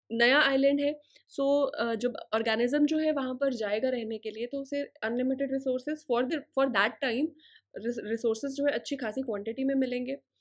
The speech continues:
राइट? कॉम्पिटिशन वहाँ पर कम होगा, ठीक है, क्योंकि बड़ा आइलैंड है, तो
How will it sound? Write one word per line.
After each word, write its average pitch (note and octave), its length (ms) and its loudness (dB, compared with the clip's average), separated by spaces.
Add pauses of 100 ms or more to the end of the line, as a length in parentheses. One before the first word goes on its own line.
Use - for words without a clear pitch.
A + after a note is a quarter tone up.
(200)
राइट? C#4 240 -2 (440)
कॉम्पिटिशन D4+ 580 2
वहाँ D4+ 180 4
पर D#4 140 2
कम D4 180 2
होगा, D4 360 0 (420)
ठीक B3 160 -6
है, C4+ 220 -4
क्योंकि B3+ 200 -4
बड़ा A3+ 280 0
आइलैंड B3 320 0
है, C4+ 120 0
तो C#4 380 -6